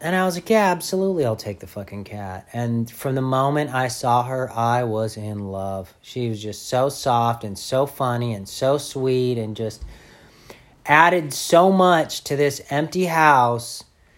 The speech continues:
that me and Ashley had gotten. And it was a three-bedroom house, and there was only two of us. And, you know, we, at the time we were together, so we lived in the same room together.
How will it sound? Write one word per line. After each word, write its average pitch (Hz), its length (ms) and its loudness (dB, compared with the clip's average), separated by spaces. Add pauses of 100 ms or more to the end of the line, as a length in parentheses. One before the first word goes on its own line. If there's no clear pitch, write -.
(160)
that 139 140 -4
me 143 140 0
and 147 100 2
Ashley 139 460 2
had 120 180 -2
gotten. 127 460 2
And 120 140 -2
it 120 40 -6
was 127 140 -6
a 147 60 -4
three-bedroom 156 600 2
house, 120 440 -4
and 143 60 -4
there 139 100 -2
was 139 100 -4
only 147 220 0
two 147 180 0
of 127 120 0
us. 147 300 4
And, 117 240 -6
you 139 120 -4
know, 117 160 0
we, 127 240 -2
at 131 160 -2
the 120 80 -8
time 147 320 -2
we 135 80 -2
were 123 120 -2
together, 131 380 2
so 117 180 -8
we 117 120 -4
lived 127 260 -4
in 113 60 -4
the 110 80 -6
same 117 280 -6
room 151 220 -4
together. 117 500 -2